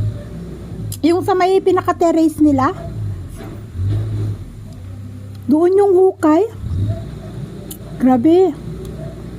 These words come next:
Sabagay, hukay lang naman yan. Ibabalik din naman nila. Kailangan lang talaga nila maghukay para ano. Yun nga lang, masisira na yung pagkaka-, parang dyan sa harapan namin, tingnan nyo,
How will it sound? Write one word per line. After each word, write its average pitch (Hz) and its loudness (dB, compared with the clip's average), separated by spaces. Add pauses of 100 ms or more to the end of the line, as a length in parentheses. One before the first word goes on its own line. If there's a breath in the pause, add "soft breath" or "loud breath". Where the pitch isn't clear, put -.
(140)
Sabagay, 349 2
hukay 466 4
lang 359 4
naman 285 6
yan. 285 6
Ibabalik 330 4
din 294 6
naman 277 6
nila. 214 2 (1800)
Kailangan 311 6
lang 311 6
talaga 302 4
nila 302 6
maghukay 285 4
para 277 2
ano. 233 6 (1400)
Yun 311 6
nga 269 0
lang, 277 6
masisira 254 4
na 254 6
yung 262 4
pagkaka-, 247 0 (1800)
parang 262 4
dyan 269 2
sa 277 6
harapan 254 4
namin, 233 4
tingnan 220 2
nyo, 220 0